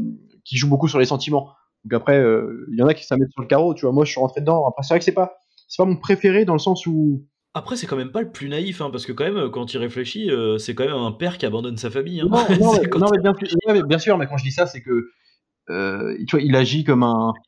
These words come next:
Speaker 1: comme un garçon. Enfin, tu vois, c'est, ils ont tous des
Speaker 2: C'est un gamin.
Speaker 1: comportements de, d'enfants dans le film, si tu veux. Euh, quelle que soit l'autorité scientifique ou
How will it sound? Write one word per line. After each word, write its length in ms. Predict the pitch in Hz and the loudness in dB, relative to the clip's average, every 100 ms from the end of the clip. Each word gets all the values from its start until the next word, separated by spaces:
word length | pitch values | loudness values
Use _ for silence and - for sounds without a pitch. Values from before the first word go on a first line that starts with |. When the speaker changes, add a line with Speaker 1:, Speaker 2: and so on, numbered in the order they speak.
| _ - - - - | _ -16 -16 -16 0
Speaker 1:
comme 140 | 147 156 | 2 2
un 60 | |
garçon. 380 | 165 156 202 185 | 0 -2 -2 -2
Enfin, 120 | 139 127 | -2 0
tu 80 | |
vois, 60 | 165 | -2
c'est, 180 | 143 123 - _ _ _ 156 | -2 -6 -10 _ _ _ 2
ils 60 | |
ont 60 | 175 | 4
tous 180 | 226 175 | 4 2
des 60 | - | 0
Speaker 2:
C'est 80 | |
un 80 | 117 | -2
gamin. 180 | 120 135 | -4 0
Speaker 1:
comportements 120 | 190 | 2
de, 220 | 165 139 | 2 -2
d'enfants 320 | 135 165 208 190 | -4 -2 0 0
dans 80 | |
le 60 | 135 | -2
film, 160 | 156 143 | -6 -12
si 100 | 131 | -6
tu 120 | 139 | -2
veux. 140 | 131 | 0
Euh, 400 | 123 117 113 113 113 | 0 2 2 0 -4
quelle 140 | 156 | -4
que 80 | 170 | -2
soit 200 | 165 175 | 2 4
l'autorité 400 | 151 147 147 147 | 4 2 -2 0
scientifique 480 | 143 147 131 151 170 135 | -4 -6 -8 -8 -4 0
ou 120 | 120 | 0